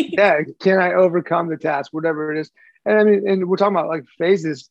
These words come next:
today. I think it's perfect that you just mentioned that because we are talking about the phases and, and the, the, you know, you got the first year, which is, you know, basically you're hanging out with the potato that cries. Um, you know, they're not, they don't do a whole lot. They just need you to, like, "Feed me, I need to sleep." I need, they,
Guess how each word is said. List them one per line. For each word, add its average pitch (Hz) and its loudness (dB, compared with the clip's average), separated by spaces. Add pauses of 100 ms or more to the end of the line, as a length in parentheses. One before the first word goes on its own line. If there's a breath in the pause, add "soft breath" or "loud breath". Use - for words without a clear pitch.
today. 151 -2
I 151 -2
think 170 -2 (520)
it's 156 -14
perfect 165 0
that 156 -2
you 156 -4
just 143 -8
mentioned 160 -4
that 139 -6
because 151 -2
we 165 0
are 208 4
talking 160 0
about 147 -4
the 156 -6
phases 147 -4
and, 151 -10 (520)
and 170 0
the, 156 -2
the, 175 2
you 170 4
know, 160 4
you 160 0
got 170 0
the 143 -18
first 170 -2
year, 160 0
which 156 -4
is, 151 -4 (340)
you 226 0
know, 202 4
basically 202 2
you're 180 2
hanging 185 -2
out 180 -2
with 135 -14
the 139 -20
potato 160 -2 (220)
that 151 -6
cries. 156 0 (420 soft breath)
Um, 151 -2
you 190 2
know, 185 4
they're 196 4
not, 220 4
they 208 4
don't 208 -2
do 226 -2
a 180 2
whole 160 -2
lot. 151 -6
They 156 -10
just 156 -10
need 170 0
you 170 -4
to, 160 -2
like, 160 -4
"Feed 117 -6
me, 113 -2
I 107 0
need 107 -4
to 104 -8
sleep." - -6
I 104 -2
need, 101 -4
they, 180 2